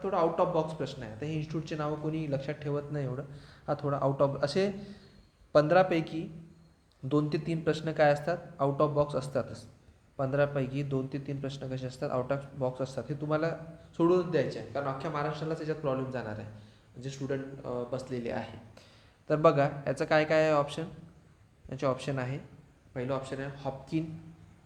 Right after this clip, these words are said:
हॉपकिन बायोफार्मास्युटिकल लिमिटेड, कॉर्पोरेशन लिमिटेड. दुसरा ऑप्शन आहे पॅनेशिया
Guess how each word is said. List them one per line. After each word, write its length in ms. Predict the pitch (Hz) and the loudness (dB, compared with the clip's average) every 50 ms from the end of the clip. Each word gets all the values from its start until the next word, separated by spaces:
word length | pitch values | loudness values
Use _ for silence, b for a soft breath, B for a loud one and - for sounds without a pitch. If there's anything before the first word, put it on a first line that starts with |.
| - - - - - - - - - - | -20 -20 -20 -20 -20 -20 -20 -12 -4 -2
हॉपकिन 460 | 139 135 - - - 160 160 165 160 - - - - | -2 -2 -2 -2 -2 0 0 0 -2 -8 -12 -12 -4
बायोफार्मास्युटिकल 1040 | 139 131 127 127 139 156 151 143 156 135 139 139 143 147 147 143 151 147 151 151 143 | 2 4 6 6 6 6 4 2 2 2 2 2 0 0 0 0 0 0 0 0 0
लिमिटेड, 540 | 143 139 143 147 147 151 151 151 147 147 - - - - - - - - - - _ - - - _ - _ _ _ _ _ - | 0 0 0 0 0 2 0 0 0 -4 -10 -14 -16 -20 -20 -20 -20 -20 -20 -20 _ -20 -20 -20 _ -20 _ _ _ _ _ -4
कॉर्पोरेशन 440 | - 131 135 - 139 143 139 139 143 | -2 -2 -2 -2 -2 -4 -2 -2 -2
लिमिटेड. 600 | 139 139 139 143 139 139 151 151 151 - - - | -2 -2 -2 -2 -2 -2 -2 -4 -4 -6 -10 -8
दुसरा 260 | 135 135 131 147 143 | -8 -6 -2 0 0
ऑप्शन 260 | 139 143 139 151 143 | 0 0 -2 -4 -4
आहे 100 | 143 147 | -4 -4
पॅनेशिया 680 | 147 - - 131 131 139 143 143 - - 156 151 156 156 | -2 2 2 2 2 2 -2 -2 -2 -2 -2 0 0 -2